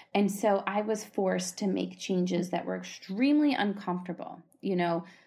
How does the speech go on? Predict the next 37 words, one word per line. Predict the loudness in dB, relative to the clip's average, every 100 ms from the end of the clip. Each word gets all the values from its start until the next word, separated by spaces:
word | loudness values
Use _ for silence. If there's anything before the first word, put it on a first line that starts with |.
| _ -4
working | 0 2 4 2
thirty | 2 2 2 4
hours | 4 4 2
a | 0
week | 0 0 -2 -6 -16 _ _ -2
was | 0 0
so | 0 2 2
uncomfortable | 0 -2 -2 -2 0 -2 0
when | 0
I | -2
first | -4 -4 -6
started | -6 -4 0 0 -2
'cause | -2
I | 0 2
was | 2 0 -6 _ _
used | -6 -2
to | 0
working | 2 2 4 2 2 -2
double | -2 0 0 -4
that, | -12 -12 -18 _ _ _
right? | 0 0 0 -8 -16 -16
So | 0 2 4 2
I | 0
had | 0 0 0
to | 0 -2
really | 0 0 2 2 2 -2 -8 _ _ _ _ -10
get | 0 2 4
out | 4
of | 4
my | 2 0
comfort | -2 -6 -6 -4 -6 -4
zone | -4 -2 -4 -4
and | -2 -2
learn | 0 2 2
that | 4
everything's | 2 0 -2 0 0
gonna | 0 2 2